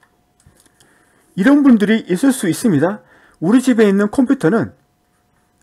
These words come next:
엄청 성능이 좋아. 그래서 나는 이 컴퓨터를 가지고 파일코인을 채굴할래." 라고 하신다면 한 가지 아셔야 하는 사항이 있습니다. 어떤 거냐 하면 여러분들이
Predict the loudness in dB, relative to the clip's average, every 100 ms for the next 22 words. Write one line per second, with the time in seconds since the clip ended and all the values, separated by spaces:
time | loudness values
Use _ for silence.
0 | _ _ _ 0 0 0 2 4 4 4
1 | 4 4 2 -4 -8 -10 _ _ -2 0
2 | 0 4 4 2 -2 _ _ _ _ -6
3 | -6 -2 0 0 0 0 0 -4 -6 -2
4 | -2 -2 -10 _ -6 0 2 2 -2 0
5 | 0 0 -2 2 4 4 2 -4 _ _
6 | -6 -4 0 -2 -2 0 2 2 2 0
7 | -4 _ _ _ -2 0 2 0 2 0
8 | -2 _ _ _ -2 -2 0 0 2 0
9 | 0 -2 -2 -2 -2 -6 -8 -4 -4 -4
10 | -8 -12 -6 -2 0 2 0 -2 -2 0
11 | 0 -4 -10 _ _ _ _ _ _ _
12 | _ _ _ _ 2 4 2 2 0 -2